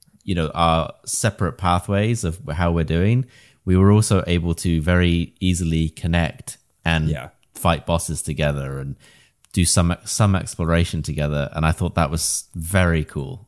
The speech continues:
Speaker 1: I thought that was so
Speaker 2: Well, 'cause
Speaker 1: cool
Speaker 2: in
Speaker 1: to be able to
Speaker 2: previous
Speaker 1: do that.
Speaker 2: Souls games, it was just luck of the draw who you'd get. Like, you could try to spoof it into finding the right person, but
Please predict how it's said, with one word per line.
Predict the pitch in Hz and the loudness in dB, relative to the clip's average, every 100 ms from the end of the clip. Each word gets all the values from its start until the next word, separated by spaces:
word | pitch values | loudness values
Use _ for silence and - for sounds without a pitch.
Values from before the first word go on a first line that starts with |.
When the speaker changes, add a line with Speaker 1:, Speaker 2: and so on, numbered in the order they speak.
| - | -12
Speaker 1:
I | |
thought | 80 85 78 | -8 -6 -6
that | 78 | -8
was | 82 | -10
so | - 165 | -2 0
Speaker 2:
Well, | |
'cause | 160 170 | 0 2
Speaker 1:
cool | 175 | 0
Speaker 2:
in | |
Speaker 1:
to | 135 | 0
be | 185 | -2
able | |
to | |
Speaker 2:
previous | 262 120 | 0 0
Speaker 1:
do | - | 2
that. | |
Speaker 2:
Souls | 107 98 | 0 0
games, | - 98 90 | 0 0 0
it | 95 | -2
was | 98 101 85 | -2 -2 -4
just | - 107 98 - - - - | -4 0 2 0 -6 -10 -10
luck | 98 98 87 98 | -2 0 0 -4
of | |
the | 82 | -6
draw | 73 82 76 71 | -4 -4 -4 -6
who | 87 | -8
you'd | 82 78 - | -8 -10 -8
get. | 80 73 - | -8 -8 -10
Like, | 80 - | -14 -14
you | - 143 | -2 0
could | 143 107 | 2 -2
try | - 82 | -2 -2
to | - | 0
spoof | - - 131 131 | 0 2 2 2
it | 123 | 0
into | 123 | 0
finding | 117 120 120 | 0 0 0
the | 120 | -2
right | 127 127 | -4 -4
person, | 127 131 156 139 | -6 -4 -2 -2
but | 87 - | -2 -6